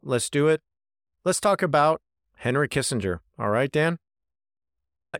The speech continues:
Kissinger died this week at the very old age of one hundred. And, uh, many of you have seen the, um, the headlines and know that, uh, there has been some kind of, uh, I'll say,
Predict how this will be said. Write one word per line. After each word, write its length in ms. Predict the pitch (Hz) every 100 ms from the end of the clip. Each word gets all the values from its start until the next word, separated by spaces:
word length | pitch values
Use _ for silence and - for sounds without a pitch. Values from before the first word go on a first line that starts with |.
| -
Kissinger 580 | 214 - 180 175 175 147
died 280 | 143 165
this 200 | 160 156
week 280 | 165 202 - _ _ -
at 200 | 123 -
the 440 | 123 120 117 120
very 400 | - 113 139 147
old 280 | 143 135 135
age 240 | 131 147 143
of 100 | 107
one 160 | 131
hundred. 540 | 113 175 151 95 82 - -
And, 420 | 120 113 113 107
uh, 80 | 107
many 280 | 113 127 135
of 120 | 113
you 100 | 117
have 160 | 110 -
seen 400 | - 135 135 117
the, 300 | 117 113 - _ _ _ _ -
um, 540 | 120 107 107 101 98
the 120 | 139 123
headlines 540 | 151 151 151 160 -
and 340 | - 123 113
know 420 | 113 117 123 123 117 _ _ _ _ -
that, 280 | 117 104 -
uh, 200 | 120 107
there 240 | 101 110 104
has 200 | 107 98
been 260 | - 113
some 220 | 104 - 110
kind 240 | - 113
of, 220 | 104 -
uh, 460 | - - 117 113 117
I'll 160 | 143 127
say, 440 | - 135 120 117